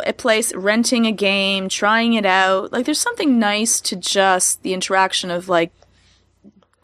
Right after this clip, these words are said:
feeling, taking a look, seeing what's there, and being with other people that are looking for stuff. There's something nice to that.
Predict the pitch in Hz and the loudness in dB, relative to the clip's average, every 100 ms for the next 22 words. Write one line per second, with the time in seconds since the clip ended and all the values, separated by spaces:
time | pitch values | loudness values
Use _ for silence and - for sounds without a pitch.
0 | _ - 208 196 190 214 - 196 190 190 | _ -4 -2 0 -2 -4 -4 -2 2 0
1 | 185 - 208 202 196 185 - 196 180 180 | 2 -2 0 -2 -2 -2 -2 0 2 2
2 | 175 175 175 180 202 202 190 - 202 - | 2 -2 -8 -6 -4 -2 -2 0 0 0
3 | 226 185 190 185 175 180 196 180 202 - | -2 0 2 2 0 -2 -4 -4 -4 2
4 | 202 208 247 254 - 294 285 208 175 196 | 0 0 -2 -2 0 0 0 0 -2 -4
5 | - - - | -6 -6 -8